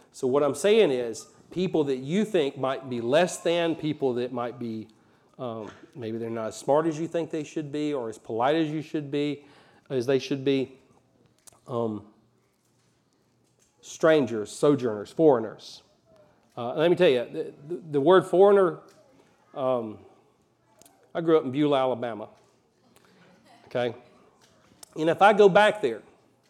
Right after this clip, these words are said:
because I have this vanilla lack of Southern accent now, see, y'all think,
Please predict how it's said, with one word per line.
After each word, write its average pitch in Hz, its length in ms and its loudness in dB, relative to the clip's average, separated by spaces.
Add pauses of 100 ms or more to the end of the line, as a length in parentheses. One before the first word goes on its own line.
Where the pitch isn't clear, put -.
(760)
because 175 480 2
I 170 100 6
have 170 240 2
this 160 500 -4
vanilla 170 680 6 (640)
lack 165 280 4
of 139 120 -2
Southern 156 320 4
accent 151 500 -4
now, 110 280 -10 (2250)
see, - 160 -14
y'all 196 200 8
think, 190 200 2